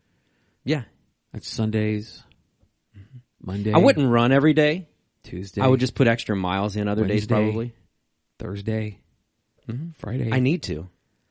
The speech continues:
Speaker 2: Saturday.
Speaker 1: Okay, he's talking me out of it.
Speaker 2: That's like you're running around, you're going to Marysville, you gotta go to Marion to get pie, and then you
Speaker 1: Hey.
Speaker 2: gotta go,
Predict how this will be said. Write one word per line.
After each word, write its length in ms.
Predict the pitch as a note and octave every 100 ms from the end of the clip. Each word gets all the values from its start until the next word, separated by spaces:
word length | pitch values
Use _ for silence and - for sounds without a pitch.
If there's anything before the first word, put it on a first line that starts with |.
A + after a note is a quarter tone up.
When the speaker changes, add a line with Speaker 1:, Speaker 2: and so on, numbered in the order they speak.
| _ _
Speaker 2:
Saturday. 800 | - - G2 G2 A#2 A2 G#2 - _ _ -
Speaker 1:
Okay, 140 | - E2
he's 140 | E2
talking 280 | G2+ G2 F2+
me 120 | E2+
out 160 | F2+ E2
of 140 | D2
it. 120 | F2+ - - _ _ _ _ _ _ _ _ _ _ _ - - - _ _ -
Speaker 2:
That's 340 | A#2 - -
like 300 | A2+ A#2 - _ -
you're 180 | A#2
running 280 | A2 A2 A2+
around, 540 | G#2+ A2 G#2+ G#2+ G#2+ A2+
you're 60 |
going 220 | - A2+ A2
to 60 |
Marysville, 640 | G#2 G#2 G#2 A2 - G#2+
you 80 | A2
gotta 180 | A2+ G#2+
go 140 | G#2+
to 60 | G#2+
Marion 500 | G#2 G#2 G#2+ G#2+ G#2+
to 60 | A2
get 180 | A2+
pie, 380 | - G#2+ G#2+ A2
and 80 | A2
then 60 | G#2+
you 60 | -
Speaker 1:
Hey. 20 |
Speaker 2:
gotta 160 | G#2+ G#2+
go, 320 | G#2+ G#2+